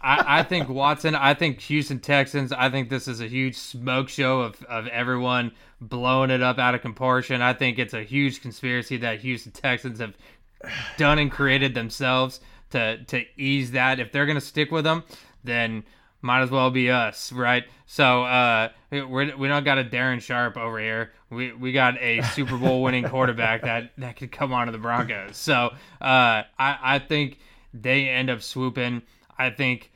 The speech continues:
they talk with the Texans. Texans use one of their picks. They get a quarterback. If a Devontae Smith is available, we pick up a Devontae Smith, trade Devontae Smith, and next year's first round pick to Houston.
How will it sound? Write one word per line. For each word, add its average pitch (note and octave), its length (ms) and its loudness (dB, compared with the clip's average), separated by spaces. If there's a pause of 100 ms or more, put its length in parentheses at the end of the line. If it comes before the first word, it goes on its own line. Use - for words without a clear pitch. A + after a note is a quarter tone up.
(160)
they A#2+ 140 -2
talk B2+ 300 2
with C3 120 -2
the B2 80 -4
Texans. B2 600 -4 (160)
Texans B2 520 -6 (280)
use A#2+ 280 -4
one A#2+ 160 -2
of A#2+ 80 -2
their A#2+ 120 -2
picks. A#2 360 -6
They A#2+ 120 -6
get A2+ 140 -4
a G#2+ 60 -8
quarterback. A#2+ 640 -2 (200)
If A2+ 520 -10
a A#2+ 80 -10
Devontae A#2+ 500 -4
Smith B2 480 -4
is A2+ 180 -12
available, A#2 720 -2 (320)
we A#2+ 220 -6
pick C3 260 -4
up A#2+ 160 -2
a A#2 80 -6
Devontae A2+ 500 -4
Smith, A#2+ 400 -8 (120)
trade A#2+ 420 -4
Devontae A#2 460 -2
Smith, A#2 480 -6 (320)
and A#2+ 320 -2
next A#2+ 220 -4
year's A#2 220 -4
first A#2 320 -6
round A2 280 -4
pick B2 400 -4 (460)
to B2+ 420 -2 (140)
Houston. C#3+ 760 0